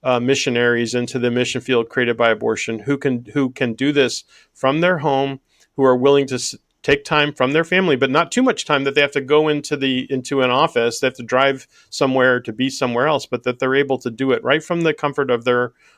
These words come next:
own home and be a part of, say, a, a digital outreach team or, um, a,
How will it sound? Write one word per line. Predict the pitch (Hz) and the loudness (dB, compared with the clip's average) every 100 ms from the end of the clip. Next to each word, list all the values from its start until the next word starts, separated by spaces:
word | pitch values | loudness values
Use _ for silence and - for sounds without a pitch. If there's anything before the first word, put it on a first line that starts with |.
| _ | _
own | 135 160 127 | 0 0 0
home | 143 139 139 | 0 2 0
and | 120 120 | -4 -2
be | 131 | 0
a | 123 | -2
part | - 147 147 | 0 0 0
of, | 123 | -2
say, | - 131 131 | -4 0 2
a, | 127 113 - _ - | 4 2 -2 _ -6
a | 123 | -4
digital | 127 147 160 151 147 135 | -2 -2 2 4 4 2
outreach | 139 143 139 - | -2 -4 -8 -10
team | 143 139 143 147 | -6 -4 -4 -4
or, | 127 123 120 | -2 0 0
um, | 117 117 113 113 107 - _ _ | 0 -2 -2 -2 -6 -10 _ _
a, | - | -18